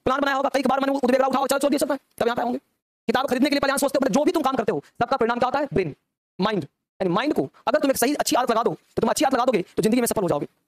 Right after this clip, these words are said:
मतलब ये कहना चाहता हूं कि जिस चीज को प्राप्त करना चाहते हो, उस चीज को तुम सोचना शुरू कर दो। जिस चीज को प्राप्त करना चाहते हो, उस चीज को सोचना शुरू कर दो। डीएम बनना चाहते हो, एसएससी बनना चाहते हो, जिस चीज को करना चाहते हो, उसको सोचना शुरू कर दो,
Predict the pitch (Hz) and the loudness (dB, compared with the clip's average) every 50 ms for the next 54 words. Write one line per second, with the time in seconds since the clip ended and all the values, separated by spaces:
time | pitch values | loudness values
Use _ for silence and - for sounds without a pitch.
0 | _ _ - 175 208 247 247 - 208 208 202 185 - - 147 - - - - 190 | _ _ -2 -2 0 0 0 0 0 0 -2 -2 -2 -4 -6 -8 -10 -6 -4 -2
1 | 147 - 302 - - 277 311 269 254 233 233 - 233 226 226 226 196 - 185 135 | 0 0 0 0 0 0 2 2 2 2 0 0 0 0 0 0 0 -2 -2 -4
2 | - _ _ _ - 294 - - 277 277 247 262 240 - 220 226 240 202 196 170 | -6 _ _ _ -4 -2 0 0 0 0 0 0 0 0 -2 -2 0 0 0 0
3 | 147 143 - _ _ _ _ _ _ _ _ _ _ _ _ _ _ _ _ _ | -2 -4 -6 _ _ _ _ _ _ _ _ _ _ _ _ _ _ _ _ _
4 | - 160 240 226 - 254 269 254 233 233 247 247 254 247 240 240 247 269 262 262 | -4 -2 -2 0 0 0 0 0 0 0 0 0 0 0 0 0 2 2 2 2
5 | - 320 415 - - _ _ _ _ _ - - 285 277 320 302 262 233 175 151 | 2 2 0 -2 -6 _ _ _ _ _ -2 -2 0 0 0 0 0 0 -2 -2
6 | 147 - _ _ - 165 226 262 240 233 226 214 214 202 - 208 202 220 - - | -4 -8 _ _ -4 -2 0 0 0 0 0 -2 -2 -2 -2 -2 -2 -4 -2 -2
7 | 220 - 254 233 214 220 220 220 220 208 226 233 285 - 320 277 254 233 - 214 | -2 0 0 0 0 0 0 0 0 0 0 0 0 0 0 2 2 2 0 0
8 | 226 - - - 220 - 254 233 220 247 254 - 220 175 156 - | -2 -4 -4 -4 -2 -2 0 0 0 0 0 0 -2 -2 -4 -4